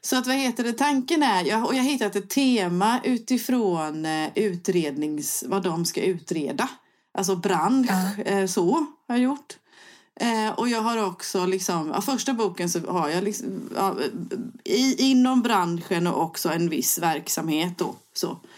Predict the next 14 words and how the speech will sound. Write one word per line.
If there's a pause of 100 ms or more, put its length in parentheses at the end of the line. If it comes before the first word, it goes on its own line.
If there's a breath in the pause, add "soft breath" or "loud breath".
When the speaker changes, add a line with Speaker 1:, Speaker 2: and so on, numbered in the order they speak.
(240 loud breath)
Speaker 1:
Och
sen
ska
de
här,
varje
bok
ska
bli
varsin
verksamhet
inom
samma
bransch